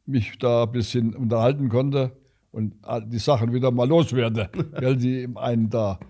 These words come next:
Speaker 1: Es ist ja niemand mehr da, wo man sich mit unterhalten kann,
Speaker 2: Ja,
Speaker 1: gell?
Speaker 2: ja.
Speaker 1: Und das ist dann schwierig.
Speaker 2: Genau.
Speaker 1: Ja. Die Jugend, na ja, die hört sich's mal an, ne? Was ist denn da, gell?
Speaker 2: Das gehört
Speaker 1: Das
Speaker 2: aber untrennbar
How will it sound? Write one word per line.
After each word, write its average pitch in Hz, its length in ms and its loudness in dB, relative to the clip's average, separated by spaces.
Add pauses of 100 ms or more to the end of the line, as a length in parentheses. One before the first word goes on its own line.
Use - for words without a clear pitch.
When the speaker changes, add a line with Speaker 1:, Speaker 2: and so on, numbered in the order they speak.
(240)
Speaker 1:
Es - 80 -20
ist 127 140 -4
ja 147 80 4
niemand 151 400 0
mehr 143 100 2
da, 165 240 4
wo 139 140 2
man 131 160 2
sich 123 180 -2
mit 135 160 -4
unterhalten 131 560 0
kann, 101 180 2
Speaker 2:
Ja, 95 100 0
Speaker 1:
gell? 95 200 -4
Speaker 2:
ja. 110 60 2
Speaker 1:
Und 104 60 2
das 107 160 -2
ist 135 180 -8
dann 117 140 -4
schwierig. 107 540 -4
Speaker 2:
Genau. 113 440 -6 (100)
Speaker 1:
Ja. 95 140 -12 (260)
Die 110 100 0
Jugend, 135 440 0
na 135 160 -4
ja, 131 180 0
die 120 140 -4
hört 107 180 0
sich's 104 160 -6
mal 95 220 -4
an, 104 180 -2
ne? 107 140 -6 (220)
Was 95 160 -12
ist 98 180 -12
denn 95 100 -8
da, 87 140 -10 (140)
gell? 95 180 -8 (640)
Speaker 2:
Das 113 220 -8
gehört 131 220 -2
Speaker 1:
Das 143 120 -4
Speaker 2:
aber 143 420 -4
untrennbar 160 800 -6